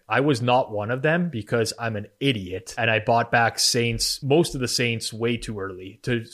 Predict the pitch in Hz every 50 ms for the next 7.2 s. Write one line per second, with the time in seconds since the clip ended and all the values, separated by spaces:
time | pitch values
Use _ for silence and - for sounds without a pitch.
0 | - - - - 143 127 113 113 147 139 143 135 120 113 110 107 107 110 117 120
1 | 120 151 175 165 - - 139 135 135 131 - 135 110 117 120 110 - 123 117 110
2 | 107 123 123 120 123 120 123 107 - 113 104 110 107 - 110 101 95 95 95 90
3 | - 85 - - _ - - - - - 117 - 127 127 123 135 123 120 110 123
4 | 139 156 156 131 123 117 120 117 113 - 123 117 117 113 - - 123 123 127 123
5 | 120 117 104 110 107 113 113 110 113 113 127 117 - - 107 101 104 98 98 98
6 | 95 92 110 110 110 110 110 110 110 113 110 110 104 104 - - 107 110 107 104
7 | 104 101 101